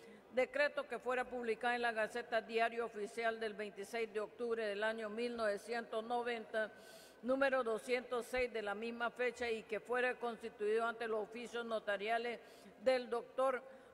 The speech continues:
Mario, Mariano Barahona Portocarrero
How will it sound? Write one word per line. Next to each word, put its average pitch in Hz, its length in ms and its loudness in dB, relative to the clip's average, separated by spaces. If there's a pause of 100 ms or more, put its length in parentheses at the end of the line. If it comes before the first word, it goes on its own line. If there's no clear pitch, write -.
Mario, 254 520 2 (420)
Mariano 269 600 2
Barahona 233 760 2 (520)
Portocarrero 240 880 2